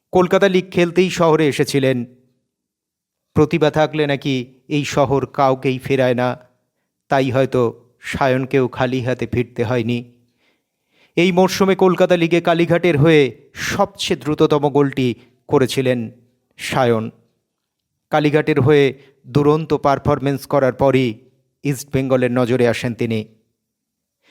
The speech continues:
এরপরই কালীঘাট থেকে সোজা যোগ দেন ইস্টবেঙ্গল।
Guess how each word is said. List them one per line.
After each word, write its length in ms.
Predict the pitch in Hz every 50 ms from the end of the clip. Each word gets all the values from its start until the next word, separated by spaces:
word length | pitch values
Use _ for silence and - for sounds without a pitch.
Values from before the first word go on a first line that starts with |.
| _ _ _ _ _
এরপরই 420 | 170 175 185 175 175 196 190 196
কালীঘাট 480 | 185 - 190 196 196 196 196 196 196 196
থেকে 200 | - 190 185 170
সোজা 520 | - - - - 196 190 165 190 190 190
যোগ 220 | 165 147 160 147 139
দেন 220 | 143 147 143 139 - -
ইস্টবেঙ্গল। 680 | 151 135 107 - - 139 131 123 123 120 117 117 104